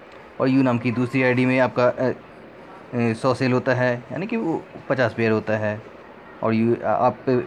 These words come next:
पहली आईडी से कमाते हैं पच-, पचास पेयर से कमाते हैं पचास हज़ार रुपये, और यू नाम की दूसरी आईडी से भी कमाते हैं आप पचास हज़ार रुपये।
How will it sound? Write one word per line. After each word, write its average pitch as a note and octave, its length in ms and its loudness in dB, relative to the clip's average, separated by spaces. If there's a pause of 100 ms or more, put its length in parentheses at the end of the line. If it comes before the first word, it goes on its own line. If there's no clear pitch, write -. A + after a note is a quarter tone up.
(320)
पहली A#2+ 240 2
आईडी B2+ 200 2
से C3 100 -4
कमाते B2 300 0
हैं B2+ 180 -2
पच-, B2+ 440 -4
पचास A#2+ 240 0
पेयर B2+ 240 2
से C3 100 -4
कमाते B2 280 0
हैं B2 80 -6
पचास B2 260 0
हज़ार B2+ 200 2
रुपये, C#3+ 280 0 (920)
और - 100 0
यू F#3 160 2
नाम D#3+ 180 4
की E3 180 0 (300)
दूसरी E3+ 400 0
आईडी C3 200 4
से B2+ 120 2
भी A#2+ 100 2
कमाते A#2 360 2
हैं C#3+ 80 4
आप F3 140 0
पचास B2+ 240 2
हज़ार G2+ 140 0
रुपये। F2 220 -8